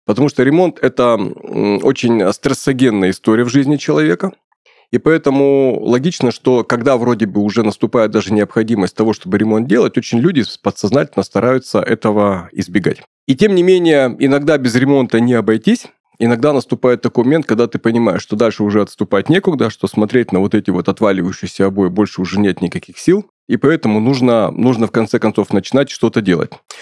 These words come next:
Ольга, вот на твоей практике, когда люди чаще всего обращаются к тебе для того, чтобы приступить к ремонту? Когда у них возникает какая ситуация?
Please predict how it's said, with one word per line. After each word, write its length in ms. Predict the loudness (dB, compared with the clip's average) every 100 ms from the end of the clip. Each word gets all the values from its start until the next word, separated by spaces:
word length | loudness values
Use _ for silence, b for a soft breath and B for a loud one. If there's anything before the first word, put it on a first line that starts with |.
| B 2
Ольга, 240 | 2 4
вот 260 | 2 0 -2
на 580 | 0 2 4 4 2 2
твоей 220 | 0 0
практике, 640 | 0 -2 -2 -6 -4 -2
когда 500 | -2 -2 2 2 0
люди 300 | 0 0 0
чаще 360 | 0 0 0 -4
всего 360 | -2 0 2
обращаются 580 | 2 0 -2 0 0 -2
к 60 | -4
тебе 340 | -2 2 0
для 200 | 2 0
того, 260 | 0 0 0
чтобы 300 | 0 -4 -4
приступить 540 | -6 -6 -6 -4 -4
к 60 | 0
ремонту? 420 | 0 0 -2 -4
Когда 240 | -4 0
у 60 | 0
них 160 | 0 -4
возникает 440 | -2 0 -2 -4
какая 260 | -4 -4 -4
ситуация? 640 | -6 -6 -6 -12 -20 -20